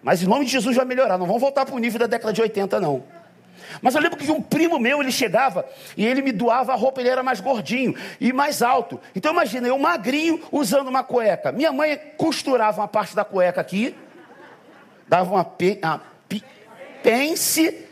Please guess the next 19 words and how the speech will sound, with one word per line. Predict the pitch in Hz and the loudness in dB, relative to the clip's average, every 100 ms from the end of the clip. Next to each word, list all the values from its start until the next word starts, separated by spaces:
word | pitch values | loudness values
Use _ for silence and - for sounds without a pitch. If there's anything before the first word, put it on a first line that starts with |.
| - | -2
era | 175 170 | 0 0
pence, | - 302 269 180 | 0 -2 0 0
é | |
isso? | - - 127 - - - - - | -2 -6 -10 -18 -20 -20 -20 -2
Uma | 165 | -2
pence | - 180 254 - | 0 0 0 -2
aqui, | - 165 240 - - - | -2 0 0 -4 -16 -8
botava | 151 190 202 208 | -2 0 0 0
outra | 196 285 415 226 | 2 2 0 -4
pence | 202 214 214 190 | -2 -2 -2 -4
aqui, | - 175 302 - - - _ - - - - - - - - | -2 -2 -2 -4 -12 -20 _ -20 -20 -20 -20 -20 -20 -20 -6
mas | 175 277 262 | 0 2 2
os | 330 - - | 0 -2 -2
chongo | 302 349 330 277 233 196 - - - 906 - | 2 4 2 0 -4 -6 -12 -20 -20 -18 -4
não | 247 330 | -2 0
dava | 269 285 294 | 2 2 0
certo. | - 180 - - - - - - - - - - - - - - 494 349 - 508 494 - - 480 - - - - - - | 0 0 -2 -12 -18 -18 -18 -16 -16 -16 -16 -18 -16 -12 -12 -10 -10 -10 -10 -8 -8 -12 -12 -14 -14 -16 -16 -16 -18 -4
Você | - 254 | 2 2
entendeu? | 262 254 190 160 | 2 0 2 2